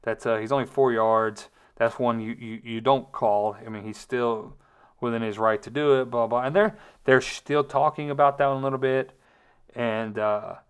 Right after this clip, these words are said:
the Falcons get the Bucs to another third down. And Brady's back there, and Grady Jarrett comes busting through. Brady takes off bootlegging to his right. Grady chased him down, obviously,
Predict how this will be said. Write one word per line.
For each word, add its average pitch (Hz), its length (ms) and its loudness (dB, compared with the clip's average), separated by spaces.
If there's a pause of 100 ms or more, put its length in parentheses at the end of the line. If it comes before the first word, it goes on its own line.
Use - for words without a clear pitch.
(880)
the 127 120 0
Falcons 135 600 4 (120)
get 131 260 -2
the 123 100 -6
Bucs 123 400 0 (1120)
to 123 120 0
another 107 380 0
third 101 320 -4
down. 101 220 -4 (1000)
And 110 560 -6
Brady's 110 320 -4
back 110 280 -2
there, 123 340 -4 (120)
and 113 220 -8
Grady 113 300 -4
Jarrett 113 400 -6
comes 110 240 -8
busting 110 380 -2
through. 123 340 0 (680)
Brady 107 320 -4
takes 110 300 -6
off 107 240 4
bootlegging 113 600 0
to 113 180 -4
his 104 220 -8
right. 151 320 4 (920)
Grady 113 340 -2
chased 107 320 -4
him 107 80 -6
down, 127 240 6
obviously, 117 680 -2